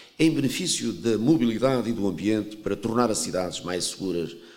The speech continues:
do ponto de vista da segurança rodoviária. No âmbito do trabalho realizado em articulação com os municípios, foram protocolados com quatro comunidades intermunicipais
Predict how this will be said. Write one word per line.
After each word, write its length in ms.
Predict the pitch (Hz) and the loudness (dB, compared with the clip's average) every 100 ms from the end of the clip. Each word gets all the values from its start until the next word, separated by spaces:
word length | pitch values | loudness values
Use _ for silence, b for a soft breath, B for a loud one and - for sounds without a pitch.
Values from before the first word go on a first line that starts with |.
| B | B
do 140 | - 98 | -10 -6
ponto 320 | - 107 101 | -2 -2 -2
de 60 | 78 | -8
vista 420 | 90 82 - 82 | -6 -6 -6 -6
da 140 | 80 | -4
segurança 760 | 78 90 82 82 - - 78 - B B | -4 -2 -4 -2 -4 -4 -6 -8 B B
rodoviária. 720 | - 95 82 80 71 - - _ _ b b b - | -4 0 0 -4 -8 -12 -20 _ _ b b b 0
No 180 | 127 | 4
âmbito 480 | 160 160 147 - 123 - B B B | 4 4 2 0 -8 -8 B B B
do 160 | 117 151 | 2 4
trabalho 420 | 120 101 87 87 | 4 2 0 0
realizado 640 | 120 127 104 104 95 87 | 2 2 2 0 -2 -2
em 100 | 98 | 2
articulação 580 | 139 135 117 95 - 82 | 2 0 -4 -4 -4 -4
com 100 | 82 | -6
os 100 | 101 | -4
municípios, 680 | 107 117 117 143 - 113 - B B B | 0 2 2 0 -2 -6 -8 B B B
foram 380 | - 120 117 110 | -2 2 2 0
protocolados 1000 | - 139 139 120 104 107 104 95 87 87 | 0 0 0 -4 0 2 2 0 -4 -8
com 300 | - 92 87 | -8 -8 -8
quatro 400 | - 139 143 - | -4 -4 -4 -12
comunidades 500 | - 90 92 85 82 | -10 -4 -2 -2 -4
intermunicipais 960 | 104 101 85 85 - - 110 127 127 | -4 -4 -6 -6 -8 -4 -2 -2 -4